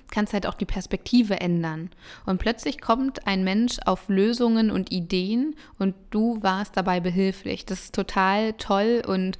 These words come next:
ja, bestärkt auch nochmal so diese zwischenmenschliche Beziehung. Das heißt,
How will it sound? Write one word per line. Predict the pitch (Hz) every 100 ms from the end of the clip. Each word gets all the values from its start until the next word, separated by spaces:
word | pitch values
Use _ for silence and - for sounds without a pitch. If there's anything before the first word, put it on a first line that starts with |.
| - - - - - - _ -
ja, | 180 196
bestärkt | 190 185 - 190 226 -
auch | 185
nochmal | 190 - 180 180
so | 180
diese | 175 180 175 175
zwischenmenschliche | - 196 - 180 175 - 180 180
Beziehung. | 175 - - 175 - - -
Das | 208 175
heißt, | 175 190 302 -